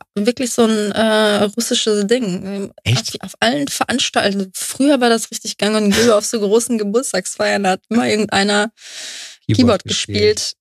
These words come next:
Speaker 1: Oder man hat sich Musikanten eingeladen, die dann Keyboard <laughs> gespielt haben.
Speaker 2: <laughs>
Speaker 1: Das
Speaker 2: Keyboard.
Speaker 1: kann man gekannt.
Speaker 2: Ja, hier hat man, hier in Deutschland arbeitet man bei sowas eigentlich mit sogenannten Alleinunterhaltern.
Speaker 1: <laughs>
Speaker 2: Und die Alleinunterhalter, die machen das dann, das ist irgendwie so ein bisschen, ja, so ein bisschen von allem.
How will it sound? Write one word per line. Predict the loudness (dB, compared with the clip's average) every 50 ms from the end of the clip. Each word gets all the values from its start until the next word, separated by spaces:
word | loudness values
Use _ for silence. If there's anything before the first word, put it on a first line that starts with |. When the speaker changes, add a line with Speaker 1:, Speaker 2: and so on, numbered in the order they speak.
| _ _ 2
Speaker 1:
Oder | 2 2 2
man | 2 0 0
hat | -2 -2 -4
sich | -8 -6 -4
Musikanten | -4 -4 -4 -4 -2 -2 -2 -2 -2 -2 -2
eingeladen, | -2 0 0 0 0 0 0 0 0 0 -2
die | -4 -4
dann | -6 -8 -8
Keyboard | -8 -6 -6 -4 -4 -4
<laughs> | -6 -8
gespielt | -8 -8 -8 -8 -6 -4 -4 0 2 2 2 4 2 2
haben. | 2 2 2 0 -4 -8 _
Speaker 2:
<laughs> | _ -4 -2 -2 -2
Speaker 1:
Das | -4 -4 -4
Speaker 2:
Keyboard. | -2 -2
Speaker 1:
kann | 0 0
man | 0 -2 -4
gekannt. | -6 -10 -18 -12 -10 -10 -10 -10 -14 -16 -12 -10 -10 -10 -10 -14 _ _ _ 2
Speaker 2:
Ja, | 2 4
hier | 4 2 2 0 0 0
hat | -2 -4 -2
man, | 0 0 0 0 -2
hier | 0 0 2 2
in | 2 2
Deutschland | 2 2 2 0 0 0 0 0 0
arbeitet | 0 0 2 2 2 2 0 -2 -2
man | 0 2 2 2
bei | 2 0
sowas | 0 0 0 0 0 0 -2
eigentlich | -2 -2 -2 -2 -2 -2
mit | -4 -4 -4 -6 -2
sogenannten | 0 2 2 4 4 4 2 2 0 -2 -2
Alleinunterhaltern. | -2 0 0 0 2 2 0 0 0 0 -2 -2 -2 -2 -2 -2 0 0 -2 -2 -2 -4 -4 -6 0 0
Speaker 1:
<laughs> | 0 0 0 -6 -12 -12 -12 -14 -16 -18 -20 -20 -20 -20 -20 -20 _ _ _ _
Speaker 2:
Und | 2 4 4
die | 4 2
Alleinunterhalter, | 2 2 2 2 2 2 0 0 -2 -2 -2 0 0 0 2 0 0 0 0 -2
die | 0 0 0
machen | 2 0 0 0 0 0
das | 0 0 -2 -2
dann, | -2 0 0 0 0 -2 -2
das | -2 -2 -2 -2
ist | -4 -6 -4
irgendwie | 0 2 2 4 4
so | 2 2 2
ein | 2 2
bisschen, | 2 2 0 0 0 0 2
ja, | 2 2
so | 2 2
ein | 0 2
bisschen | 0 0 0 -2 -4 -4
von | -2 -4 -4
allem. | -2 0 0 2 2 0